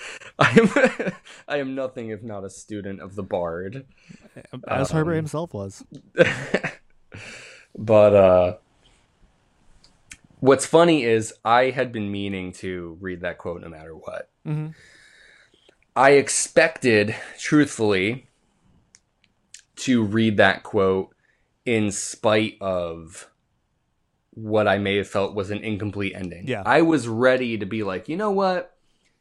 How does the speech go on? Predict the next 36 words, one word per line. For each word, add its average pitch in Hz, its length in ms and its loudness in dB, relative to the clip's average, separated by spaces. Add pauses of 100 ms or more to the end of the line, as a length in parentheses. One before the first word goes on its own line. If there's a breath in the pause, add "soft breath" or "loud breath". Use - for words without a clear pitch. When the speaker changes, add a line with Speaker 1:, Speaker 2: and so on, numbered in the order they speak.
(120)
Speaker 1:
Even 185 360 -4
though 143 180 0
I 123 100 -2
have 120 120 -2
all 113 180 -2
these 107 180 -6
questions, 110 680 -4
and 98 240 -10
even 156 340 -2
though 120 560 -2
I 101 140 -14
know 135 420 2
there 135 140 0
was 117 140 -4
supposed 110 260 -10
to 107 40 -18
be 110 120 -6
another 98 260 -6
book, 98 400 -8 (1120)
and 101 280 -10
even 156 400 0
though 113 440 2
there 104 300 -2
are 127 160 2
things 117 300 -4
that 107 120 -4
are 95 200 -8
unresolved, 104 800 -2 (840)
it 110 160 -8
still 175 560 0
is 156 240 0
the 120 220 -6
ending 113 640 -4 (180)
because 120 560 -2
of 101 200 -2
this 117 260 -2